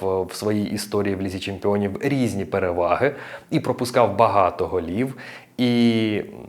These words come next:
там Монако забивав їм багато, коли це було треба. Реал виривав у Манчестер Сіті абсолютно програшний вже матч. Але, м, тоді у Монако були Мбапе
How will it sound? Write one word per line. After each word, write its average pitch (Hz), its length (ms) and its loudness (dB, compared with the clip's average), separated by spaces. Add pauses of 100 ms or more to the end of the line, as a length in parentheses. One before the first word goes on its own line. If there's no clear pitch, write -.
(540)
там 90 320 -10
Монако 113 840 6
забивав 110 460 4
їм 101 200 0
багато, 98 520 4
коли 98 180 0
це 98 120 -4
було 98 200 0
треба. 95 480 2 (300)
Реал 113 480 6
виривав 107 400 4
у 101 80 -2
Манчестер 101 480 -4
Сіті 104 240 -2
абсолютно 104 460 0
програшний 101 600 2
вже 95 200 -2
матч. 95 460 -2
Але, 107 340 4 (600)
м, 101 240 -8 (100)
тоді 107 300 0
у 123 100 4
Монако 104 480 2
були 92 500 0 (320)
Мбапе 98 600 2